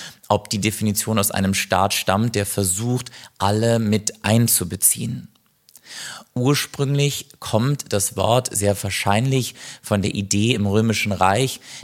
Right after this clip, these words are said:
dass man versucht hat, alles, was das Gemeinwohl betrifft, zusammenzufassen. Und all diese Dinge des Gemeinwohls nannte man Polis. Und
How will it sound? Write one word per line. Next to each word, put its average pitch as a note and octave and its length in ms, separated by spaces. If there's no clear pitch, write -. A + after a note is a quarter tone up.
dass - 320
man G#2 200
versucht G#2+ 600
hat, - 280
alles, B2+ 400
was G#2+ 180
das G2+ 200
Gemeinwohl G2+ 840
betrifft, - 720
zusammenzufassen. A2 1080
Und G#2+ 160
all A#2+ 160
diese G#2+ 240
Dinge B2 340
des G2+ 240
Gemeinwohls A2+ 1200
nannte G2+ 380
man A2 400
Polis. - 640
Und G2 280